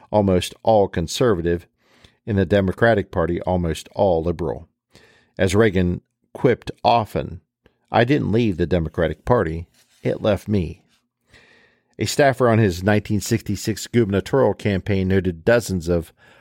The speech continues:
highlighted books in Reagan's home library on political philosophy. In later years, the Democratic Party would only nominate national tickets that were left of center, and the Republican Party would only nominate tickets that were right of center.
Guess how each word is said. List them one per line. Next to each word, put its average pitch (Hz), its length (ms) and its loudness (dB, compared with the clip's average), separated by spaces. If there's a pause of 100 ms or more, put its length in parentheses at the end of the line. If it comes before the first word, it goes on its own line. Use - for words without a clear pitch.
highlighted 98 540 2
books - 280 0
in 90 100 -2
Reagan's 87 380 0
home 95 220 0
library 92 460 2
on 90 280 -2 (180)
political 92 440 -2
philosophy. - 800 0 (1040)
In 90 100 -4
later 101 240 4
years, 90 340 2
the 95 100 -2
Democratic 90 580 0
Party 98 260 2
would 92 300 0
only 113 280 2
nominate 92 480 2
national 90 400 0
tickets - 360 -4
that - 180 0
were 95 120 0
left 98 320 2
of 80 100 -4
center, 95 460 -2 (680)
and 82 80 -6
the 85 60 0
Republican 95 500 0
Party 87 280 2
would 85 160 0
only 90 200 2
nominate 87 440 0
tickets - 320 -6
that - 140 0
were 104 120 0
right 98 220 4
of 87 100 -2
center. - 420 -8